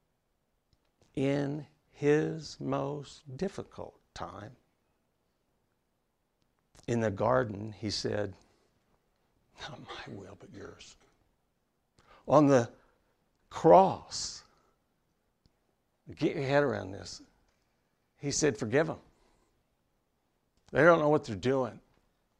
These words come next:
Those people are not held accountable for that sin. Why? Because Jesus said, "Forgive them." But then what did he tell you and I?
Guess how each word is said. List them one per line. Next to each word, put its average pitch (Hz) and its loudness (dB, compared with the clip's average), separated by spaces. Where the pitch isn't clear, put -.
Those 196 8
people 175 10
are 147 4
not 208 8
held 208 12
accountable 185 6
for 190 8
that 170 10
sin. 165 4
Why? 180 12
Because 143 2
Jesus 175 2
said, 160 4
"Forgive 147 0
them." 131 -12
But - -20
then 202 -4
what 196 -8
did 151 -6
he 139 -8
tell 127 -10
you 110 -10
and 110 -14
I? 147 -18